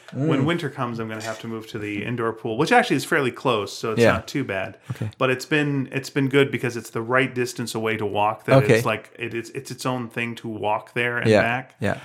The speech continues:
Speaker 2: Uh, and then by the time you get there, you're like, "Well, I might as well swim."
Speaker 1: <laughs>
Speaker 2: You know, now that I'm here. And, uh, the only problem is the snack bar is very good there.
Speaker 1: Okay.
Speaker 2: Like, the, the woman who works there has worked there since the beginning of the park forty years ago.
Speaker 1: Wow.
Speaker 2: And, uh, she knows how to make the fish and chips.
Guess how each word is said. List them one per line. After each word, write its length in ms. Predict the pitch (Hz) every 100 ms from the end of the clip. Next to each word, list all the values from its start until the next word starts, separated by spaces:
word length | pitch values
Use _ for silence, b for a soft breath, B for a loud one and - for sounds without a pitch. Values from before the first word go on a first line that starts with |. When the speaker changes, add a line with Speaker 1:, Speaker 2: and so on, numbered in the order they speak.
| B -
Speaker 2:
Uh, 320 | 117 113 110
and 160 | 110 117
then 100 | 117
by 140 | 113
the 60 | 107
time 160 | 127 113
you 80 |
get 160 | 107 113
there, 100 | 107
you're 80 | 104
like, 160 | 101
"Well, 100 | 107
I 60 | 113
might 160 | 127 131
as 100 | 123
well 120 | 113
swim." 480 | - 127 127 107 - -
Speaker 1:
<laughs> 80 |
Speaker 2:
You 540 | 202 - 160 180 160 160
know, 120 | 107
now 200 | 107 110
that 20 | 101
I'm 240 | 107 120
here. 180 | 107 104 B 165 135 B 170
And, 340 | 110 - -
uh, 100 | 95
the 100 | 131
only 120 | 156
problem 380 | 143 143 131 120
is 160 | 104 104
the 100 | 113
snack 340 | - 117 110
bar 120 | 110 107
is 100 | 107
very 480 | 117 127 139 131 107
good 240 | 104 -
there. 220 | - - -
Speaker 1:
Okay. 360 | 127 135 127
Speaker 2:
Like, 220 | 120 110 -
the, 320 | 113 110 107
the 80 | 117
woman 220 | 127 123
who 60 | 113
works 240 | 110 107
there 160 | 117 107
has 180 | 104 -
worked 240 | 113 107
there 300 | 110 107 104
since 260 | 104 120 -
the 80 | 107
beginning 280 | 110 107
of 60 | 101
the 60 | 104
park 320 | - 101 -
forty 280 | - 110 101
years 200 | 104 101
ago. 320 | 98 95 92
Speaker 1:
Wow. 240 | 98 92 92
Speaker 2:
And, 340 | 110 101 101
uh, 160 | 98 95
she 160 | - 123
knows 200 | 117 113
how 80 |
to 60 | 101
make 180 | 101 -
the 60 |
fish 240 | 107 - -
and 100 | 113
chips. 440 | - - - -